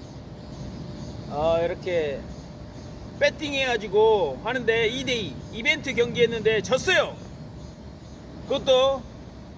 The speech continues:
두 판 져가지고, 어? 그만큼 말할까, 기분도 좀 안 좋고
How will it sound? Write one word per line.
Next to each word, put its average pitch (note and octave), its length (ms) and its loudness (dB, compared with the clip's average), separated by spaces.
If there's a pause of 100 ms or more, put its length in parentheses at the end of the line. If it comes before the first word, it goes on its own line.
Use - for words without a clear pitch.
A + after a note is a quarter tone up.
(1000)
두 D4+ 120 -6
판 C#4 180 4
져가지고, A#3+ 440 4
어? A3+ 800 4 (1300)
그만큼 B3+ 920 6
말할까, A3 380 0
기분도 B3 600 2
좀 A3+ 500 0 (420)
안 C4 160 -2
좋고 C#4 440 2